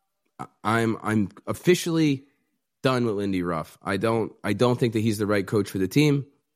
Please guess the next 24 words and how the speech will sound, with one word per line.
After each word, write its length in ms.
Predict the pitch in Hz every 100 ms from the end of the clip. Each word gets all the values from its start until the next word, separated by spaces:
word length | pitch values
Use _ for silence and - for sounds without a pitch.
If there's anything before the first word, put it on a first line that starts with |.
| -
I 80 | 113
don't 140 | 123
care 260 | - 123 123
if 80 | -
the, 120 | 98 - -
I 80 | 110
don't 100 | 110
care 160 | 117 110
if 80 | -
the 60 |
players 340 | - 127 131 127
like 160 | 127
him. 120 | 139 -
I 80 | 123
actually, 400 | 131 127 110 98
I 120 | 104
don't 240 | 120 127 110
think 180 | 120
that 100 | 110
Nico 300 | 95 107 104
Hischier 320 | 92 107 98 82
does 240 | 101 120
like 200 | 131 127
him. 220 | 143 135